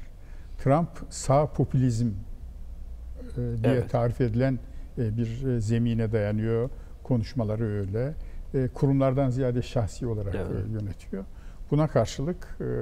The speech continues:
Speaker 1: demokratlar, e, Biden, Amerikan solu. Amerikan solu nasıl
Speaker 2: Evet.
Speaker 1: olur? Piyasa ekonomisi,
Speaker 2: Tabii.
Speaker 1: kapitalizm ama insan hakları falan gibi, e,
Speaker 2: Evet.
Speaker 1: konularda,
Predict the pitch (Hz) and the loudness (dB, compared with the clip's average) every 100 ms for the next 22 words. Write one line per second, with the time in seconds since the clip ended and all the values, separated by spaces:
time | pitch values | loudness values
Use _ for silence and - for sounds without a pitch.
0 | 117 113 117 120 240 - 151 - 110 127 | -2 -4 0 2 2 4 0 0 -4 -4
1 | - 113 107 101 120 107 135 190 - - | -6 -6 -4 2 4 4 0 -2 -6 -10
2 | - - 127 139 131 156 135 - 127 98 | -4 2 4 4 4 2 2 4 2 2
3 | 139 123 127 123 120 151 127 127 120 107 | 0 0 2 2 0 0 0 2 4 2
4 | 208 - - - - 143 123 143 - 123 | 2 -4 -12 -10 2 2 4 0 0 -2
5 | 107 156 135 110 135 127 143 214 - - | 0 2 2 4 4 2 2 -2 -4 -10
6 | - 180 143 143 156 127 135 120 - 123 | -4 2 2 2 2 2 2 2 2 0
7 | 117 127 120 123 104 98 90 135 113 92 | 2 2 4 2 0 -2 2 4 4 2
8 | - 120 98 95 131 | 0 0 0 -2 -2